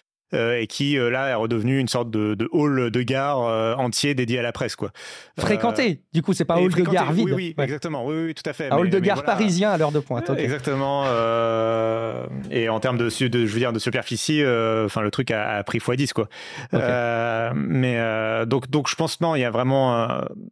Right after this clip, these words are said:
Speaker 1: un regain en termes de force du truc. En revanche, euh, par contre, je suis d'accord sur les tendances, c'est-à-dire qu'en fait, la tech se cherche. Euh, la tech est à, au croisement, euh, des chemins sur plusieurs sujets.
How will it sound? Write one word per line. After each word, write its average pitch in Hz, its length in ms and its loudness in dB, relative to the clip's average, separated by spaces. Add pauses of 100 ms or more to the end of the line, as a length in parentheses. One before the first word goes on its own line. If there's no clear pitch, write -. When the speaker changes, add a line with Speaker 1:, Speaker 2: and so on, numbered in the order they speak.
(240)
Speaker 1:
un 117 280 2
regain 139 360 4
en 143 120 0
termes 127 200 0
de 123 100 0
force 139 320 -4
du 117 140 -6
truc. 196 240 -2 (360)
En 123 160 2
revanche, 143 480 0
euh, 120 420 2
par 110 220 -2
contre, 165 140 0
je - 40 -6
suis 135 80 -4
d'accord 127 220 0
sur - 80 0
les 117 80 0
tendances, 135 320 0
c'est-à-dire 110 180 -4
qu'en 107 100 0
fait, - 260 -4 (380)
la 117 140 0
tech 170 200 0
se 127 140 0
cherche. - 500 -2 (440)
Euh, 117 160 2
la 117 120 0
tech 160 220 0
est 123 100 2
à, 117 360 -2
au 123 80 -2
croisement, 131 640 0
euh, 110 400 2
des 113 120 0
chemins 143 260 -2
sur - 160 -4
plusieurs 139 320 -2
sujets. 131 440 0